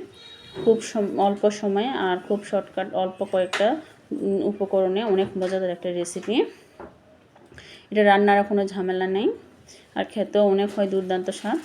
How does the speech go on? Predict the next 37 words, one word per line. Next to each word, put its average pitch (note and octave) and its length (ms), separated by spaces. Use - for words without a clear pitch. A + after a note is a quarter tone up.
হাত G3+ 160
দিয়ে G3+ 180
আমি G3+ 120
মাখিয়ে G3 360
নিলাম। G3+ 340
মাখিয়ে G3+ 240
নিবার F#3+ 380
পরে G3 200
এখানে G#3 280
আমি G3+ 120
গরম F#3+ 280
পানি G3 260
দিয়ে F#3+ 200
দিলাম, G#3 200
আপনারা G3 260
ঠান্ডা F#3+ 240
পানিও F#3 240
দিতে F#3 220
পারেন। A#3+ 160
আমি G3+ 140
একটু F#3+ 180
গরম F3+ 240
পানি F#3 200
দিলাম, F#3 300
যাতে E3 340
মানে G3+ 200
খিচুড়িটা G#3 380
একটু G3+ 140
ঝটপট G3 460
হয়ে F3+ 280
যায়। B3 160
আর F#3+ 120
দিয়ে G3 180
দিব G3 120
আরও F#3 200
একটু A3 180
তেল, G3 240